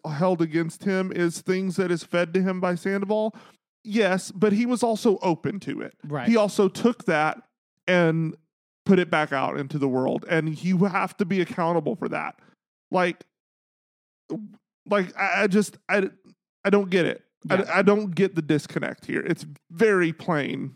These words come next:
Speaker 1: what should be happening here.
Speaker 2: So James then comes back out, and, uh, <laughs> Ja-, the producer tells James, "Use your words, not your fist." Um, and Andy, uh, Andy asks, uh, Sandoval, "Why not come clean to Ariana?" And James, like, interrupts <laughs> as he's coming in to be like,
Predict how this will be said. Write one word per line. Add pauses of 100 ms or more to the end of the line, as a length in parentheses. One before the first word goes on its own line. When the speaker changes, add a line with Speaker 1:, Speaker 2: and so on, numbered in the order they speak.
(140)
Speaker 1:
what
should
be
happening
here. (240)
Speaker 2:
So
James
then
comes
back
out,
and,
uh,
<laughs>
Ja-,
the
producer
tells
James,
"Use
your
words,
not
your
fist." (540)
Um,
and
Andy, (100)
uh, (100)
Andy
asks,
uh,
Sandoval,
"Why
not
come
clean
to
Ariana?" (220)
And
James,
like,
interrupts
<laughs>
as
he's
coming
in
to
be
like,